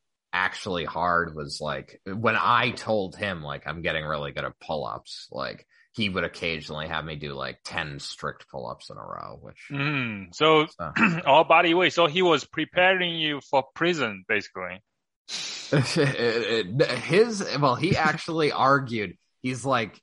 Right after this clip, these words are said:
Speaker 1: he's like, "During your life, you're gonna, like, ha-, be, uh, like, at different times, you're gonna be busy, and I want you to have, like, a lot of different exercises to do, like, if you're in a hotel room.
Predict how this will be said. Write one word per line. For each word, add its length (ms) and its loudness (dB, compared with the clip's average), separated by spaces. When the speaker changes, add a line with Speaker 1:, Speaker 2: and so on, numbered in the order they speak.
Speaker 1:
he's 200 -4
like, 300 -4
"During 320 4
your 160 2
life, 440 0
you're 120 -6
gonna, 260 -2
like, 220 0
ha-, 260 0
be, 220 0
uh, 360 2
like, 260 0
at 180 0
different 300 -2
times, 260 2
you're 80 -2
gonna 160 -2
be 140 -6
busy, 600 -4
and 80 -2
I 100 0
want 260 -2
you 80 -4
to 80 0
have, 180 -2
like, 160 -2
a 60 0
lot 260 2
of 140 -4
different 360 -6
exercises 1000 -4
to 80 -10
do, 380 -4
like, 380 -4
if 160 -4
you're 140 2
in 80 0
a 20 0
hotel 540 -2
room. 220 -12